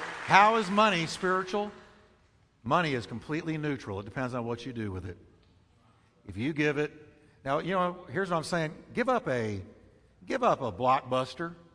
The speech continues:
and a popcorn. Can you live with that? I'm not asking for a thousand dollars. Give, give up popcorn, give, give up some popcorn and a Blockbuster or a movie.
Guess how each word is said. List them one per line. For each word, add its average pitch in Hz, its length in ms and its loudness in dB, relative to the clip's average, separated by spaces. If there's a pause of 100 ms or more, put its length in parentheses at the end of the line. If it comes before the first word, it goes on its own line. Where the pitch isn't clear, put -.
(1600)
and 147 100 6
a 151 60 2
popcorn. 107 680 0 (1400)
Can 135 100 -4
you 165 160 -2
live 180 180 0
with 185 120 -2
that? 196 260 0 (840)
I'm 202 120 -4
not 190 180 4
asking 131 360 2
for 110 160 -4
a - 20 -2
thousand 123 400 2
dollars. 151 220 0
Give, 220 180 -2 (500)
give 208 160 0
up 226 380 0
popcorn, 175 520 0
give, 170 220 -6
give 208 140 -2
up 220 200 0
some 180 160 -8
popcorn 175 560 0
and 156 80 -2
a 143 60 -2
Blockbuster 135 580 0
or 139 140 -2
a 156 60 -2
movie. 117 420 -4